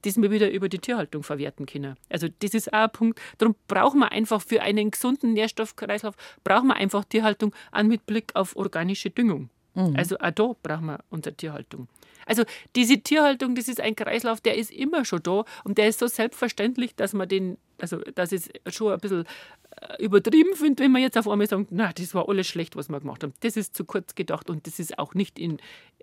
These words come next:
Speaker 1: äh, nicht, nicht fundiert.
Speaker 2: Also ich glaub, es geht jetzt nicht um diese großen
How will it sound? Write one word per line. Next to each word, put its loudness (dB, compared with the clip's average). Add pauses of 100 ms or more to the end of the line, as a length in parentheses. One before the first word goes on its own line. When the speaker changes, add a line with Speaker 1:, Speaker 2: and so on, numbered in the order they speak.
(120)
Speaker 1:
äh, -12
nicht, -6 (140)
nicht -6
fundiert. -6 (420)
Speaker 2:
Also -2
ich -4
glaub, 0
es -4
geht -6
jetzt -4
nicht 4
um 0
diese -4
großen -2